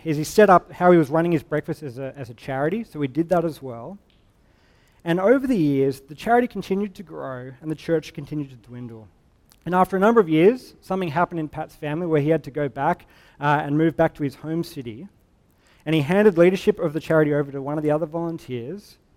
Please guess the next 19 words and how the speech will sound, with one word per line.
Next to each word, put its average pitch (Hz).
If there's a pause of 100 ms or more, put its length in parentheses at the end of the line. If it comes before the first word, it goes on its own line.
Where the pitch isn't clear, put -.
(520)
But 180
the 185
church 247
had 156
just 170
dwindled 190
now 156
to 156
a 147
very 196
small 170
few 123 (520)
who 143
couldn't 202
afford 165
to 147
hire 156
another 147
pastor 127